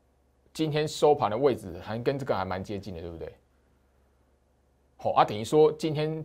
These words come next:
大跌，对不对？那如果下个礼拜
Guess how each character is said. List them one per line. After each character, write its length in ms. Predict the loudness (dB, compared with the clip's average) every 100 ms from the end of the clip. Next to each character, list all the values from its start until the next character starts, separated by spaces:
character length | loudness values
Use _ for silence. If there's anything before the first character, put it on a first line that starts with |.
| 2
大 240 | 2 2
跌， 180 | -2 -8
对 80 | -8
不 80 | -6
对？ 180 | -8 -10 _ _ _
那 160 | -2 0
如 160 | 0
果 160 | -2 -2
下 240 | 2 2
个 100 | 2
礼 160 | -6 -2
拜 200 | 0 0